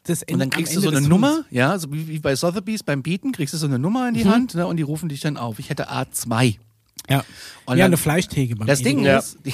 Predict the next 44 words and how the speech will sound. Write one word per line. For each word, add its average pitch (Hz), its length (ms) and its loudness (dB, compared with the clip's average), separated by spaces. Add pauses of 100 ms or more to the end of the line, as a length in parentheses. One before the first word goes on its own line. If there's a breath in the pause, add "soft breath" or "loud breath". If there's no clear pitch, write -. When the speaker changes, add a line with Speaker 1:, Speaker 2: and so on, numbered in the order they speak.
Speaker 2:
<laughs> - 240 -12
ja, 120 140 0 (420 loud breath)
das 135 140 2
Ding 202 180 0
ist, 190 220 -4
der 156 100 -4
hat 175 120 -8
so 196 200 -2
durch, 202 260 -2
der 180 120 0
hat, 175 100 -2
der 165 220 2
hat 180 80 2
so 208 100 6
genuschelt, 214 460 4
dass 156 100 0
ich - 80 2
ihn 208 100 8
nicht 220 160 4
verstanden 170 480 2
hab. 120 100 -2
Der 131 80 -2
hat 131 80 -4
dann 147 100 -4
irgendwie 147 200 -2
dreimal 143 400 0
A 120 160 -2
zwei 120 240 -2
gerufen, 117 380 -2
Speaker 1:
Ja. 147 100 6
Speaker 2:
als 143 100 2
ich 120 80 -6
dann, 117 140 -6
aber 147 140 -2
gut. 156 180 2 (340 loud breath)
So, 185 120 4
und 170 100 4
dann 208 240 0
sitzt 226 260 0
du 190 140 2
wieder 175 320 -2
vor 175 240 2
der 180 240 2
Impfbox. 135 880 2